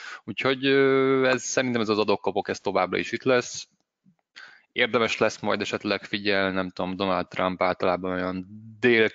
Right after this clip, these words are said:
magyar idő szerint olyan dél környéke körül szokott kelni, általában akkor szokott jönni az első Twitter üzenet tőle,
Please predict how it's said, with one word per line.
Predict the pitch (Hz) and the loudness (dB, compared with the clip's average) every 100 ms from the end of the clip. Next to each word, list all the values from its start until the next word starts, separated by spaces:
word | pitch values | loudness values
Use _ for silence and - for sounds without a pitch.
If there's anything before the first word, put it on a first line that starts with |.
| - | -4
magyar | 123 110 104 | -2 0 0
idő | 101 101 | 0 0
szerint | 110 101 | -2 0
olyan | 101 95 | 0 2
dél | 107 104 | 2 2
környéke | - 104 98 98 101 95 _ - 101 | 2 0 0 -2 -2 -2 _ -4 -2
körül | - 107 101 | 0 -2 -2
szokott | - 101 110 95 | -2 -4 -2 -4
kelni, | - 104 104 101 | 0 0 2 0
általában | 98 98 98 101 | 0 0 0 0
akkor | - 92 | -2 -6
szokott | 92 92 | -4 -6
jönni | 95 95 | -6 -4
az | 92 | 0
első | 95 92 - | 0 -2 -6
Twitter | - 98 - 98 | -8 -10 -4 -4
üzenet | 95 92 90 - | -4 -6 -6 -6
tőle, | 107 117 117 | -2 0 -2